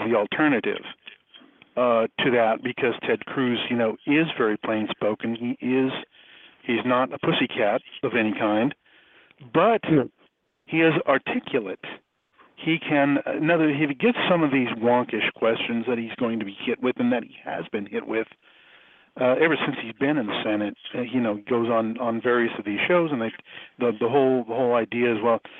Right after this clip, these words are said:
Speaker 1: uh, who's gonna be the guy that's gonna take Ted, Ted Cruz down? Who's gonna, you know, have the question that's gonna stump him? And, and, uh, no one has yet, and no one will, because the guy was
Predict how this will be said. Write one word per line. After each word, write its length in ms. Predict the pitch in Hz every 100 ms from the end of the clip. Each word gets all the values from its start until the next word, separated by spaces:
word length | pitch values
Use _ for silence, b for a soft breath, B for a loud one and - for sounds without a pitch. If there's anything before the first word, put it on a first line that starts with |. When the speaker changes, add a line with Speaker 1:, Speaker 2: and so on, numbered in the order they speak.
| B B B
Speaker 1:
uh, 140 | 123 123
who's 220 | 170 185
gonna 140 | 196 170
be 120 | 143
the 120 | 123
guy 160 | 123 123
that's 140 | 117
gonna 160 | 120 113
take 200 | - 113 - -
Ted, 120 | 110 - - _ -
Ted 180 | 135 110
Cruz 320 | - 123 110 -
down? 400 | 120 110 107 98 -
Who's 180 | 143 156
gonna, 180 | 170 151 - - -
you 140 | 143 127
know, 100 | 113
have 160 | 131
the 60 | 113
question 380 | - 123 120 113
that's 120 | 104
gonna 200 | - 101 98
stump 280 | - 147 151
him? 140 | 110 - B B B B
And, 280 | 151 139 117 -
and, 340 | 127 123 117
uh, 120 | 117 110
no 200 | 127 147
one 200 | 139 131
has 320 | 135 127 127 113
yet, 240 | 120 131 123
and 140 | 123 123
no 80 |
one 300 | 120 113 107
will, 320 | 117 190 143 107 B B B B B
because 240 | - - 123
the 120 | 120
guy 240 | 135 127 131
was 260 | 123 123